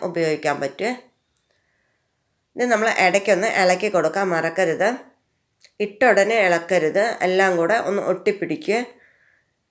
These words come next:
ഇട്ടൊരു രണ്ടോ മൂന്നോ മിനിറ്റ് കഴിഞ്ഞതിന് ശേഷം മാത്രം ഇളക്കി കൊടുത്താൽ മതി. ഇതുപോലെ നമുക്ക് ബാക്കിയെല്ലാം ചെയ്തെടുക്കാം. ഇത് കുട്ടികൾക്കും വലിയവർക്കൊക്കെ ഒരുപോലെ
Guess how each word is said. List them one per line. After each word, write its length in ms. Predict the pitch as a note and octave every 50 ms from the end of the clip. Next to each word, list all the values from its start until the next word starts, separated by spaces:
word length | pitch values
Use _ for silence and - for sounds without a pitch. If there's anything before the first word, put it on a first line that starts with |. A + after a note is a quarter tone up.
| _ _ - - -
ഇട്ടൊരു 260 | _ C4 B3 A#3+ B3 B3 A3+
രണ്ടോ 220 | G#3 G3+ G3+ A3+ A3+ A3+
മൂന്നോ 240 | G#3+ G3+ G#3 G#3 G#3
മിനിറ്റ് 280 | G3 F#3 E3+ F3 - G3 G3
കഴിഞ്ഞതിന് 400 | F3+ E3 D#3+ E3+ F#3 F#3 F#3+ F#3+ -
ശേഷം 280 | F#3 E3+ E3+ - F#3+ F#3+ F3 D#3+
മാത്രം 280 | D#3 D#3 - G3 A#3 A3 - F3 E3+
ഇളക്കി 260 | D#3+ D#3 - E3+ D#3+ E3
കൊടുത്താൽ 360 | D#3+ D#3 D#3 - E3 D#3 D3+ D3+ D3
മതി. 220 | D3 - A3 B3+ B3+ - - _ _ _ _ _ _ _ _ _ _ _ _ - A3 G#3+
ഇതുപോലെ 340 | A3+ G#3+ G3 E3 D3+ F3 A3+ B3 A#3+ G#3+
നമുക്ക് 260 | G3 F#3+ F#3 G#3+ F#3+ F#3+
ബാക്കിയെല്ലാം 640 | E3 D#3+ D#3+ - F#3 F3+ D#3 D3 D3+ D#3+ F#3 A3+ B3 A#3+ - G3+
ചെയ്തെടുക്കാം. 600 | E3 D3 C#3+ C#3+ C3+ D3 C#3 - - G#3 B3 C4 - - - _ _ _ _ _ _ _ _ _ _ _ _ _ _ _ _ _ _ _ _ _ _ _ - F3+
ഇത് 100 | A3 A#3+ A#3+ -
കുട്ടികൾക്കും 500 | - - - G3+ F#3 F#3+ F#3+ A3+ A#3+ A#3+ A3+
വലിയവർക്കൊക്കെ 500 | G3 F3+ F3+ F3+ F3 F3 F3+ F3 - A3+ A#3+ A3
ഒരുപോലെ 400 | F#3+ F#3+ F#3 G3 F#3+ F#3 F#3 G#3+